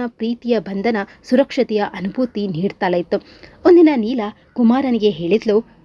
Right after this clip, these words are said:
"ನಾವು ಆದಷ್ಟು ಶೀಘ್ರ ಮದುವೆ ಮಾಡ್ಕೊಳ್ಬೇಕು." ಕುಮಾರ್ ಅವಳ ಕೈಯನ್ನು ಮೃದುವಾಗಿ ಸ್ಪರ್ಶಿಸುತ್ತಾ, "ನೀಲಾ, ನನ್ನ ಪ್ರೀತಿಯ ಮೇಲೆ ನಂಬಿಕೆ ಇಡು. ನಾನು ಈಗ್ಲೇ ಮದುವೆಯ ಬಗ್ಗೆ ಮಾನಸಿಕವಾಗಿ ಸಿದ್ಧನಾಗಿಲ್ಲ, ಆದ್ರೆ ಪ್ರಸ್ತುತ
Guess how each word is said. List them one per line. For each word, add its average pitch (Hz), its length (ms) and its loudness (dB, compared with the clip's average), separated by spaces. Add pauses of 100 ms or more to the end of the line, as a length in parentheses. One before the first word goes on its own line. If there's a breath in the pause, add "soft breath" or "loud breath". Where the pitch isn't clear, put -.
"ನಾವು 294 320 2
ಆದಷ್ಟು 247 500 -6
ಶೀಘ್ರ 262 420 0
ಮದುವೆ 208 380 0
ಮಾಡ್ಕೊಳ್ಬೇಕು." 185 840 -8 (260)
ಕುಮಾರ್ 214 400 -2 (180 soft breath)
ಅವಳ 247 260 0
ಕೈಯನ್ನು 220 520 -2
ಮೃದುವಾಗಿ 247 640 -2
ಸ್ಪರ್ಶಿಸುತ್ತಾ, 233 680 -6 (380 soft breath)
"ನೀಲಾ, 208 400 0 (200 soft breath)
ನನ್ನ 269 200 4
ಪ್ರೀತಿಯ 247 420 -2
ಮೇಲೆ 226 300 2
ನಂಬಿಕೆ 190 420 -2
ಇಡು. 185 140 -2 (280 soft breath)
ನಾನು 254 260 4
ಈಗ್ಲೇ 233 420 0
ಮದುವೆಯ 208 440 2
ಬಗ್ಗೆ 202 320 -6
ಮಾನಸಿಕವಾಗಿ 208 840 -2
ಸಿದ್ಧನಾಗಿಲ್ಲ, 190 720 -4
ಆದ್ರೆ 277 260 0
ಪ್ರಸ್ತುತ 247 440 -8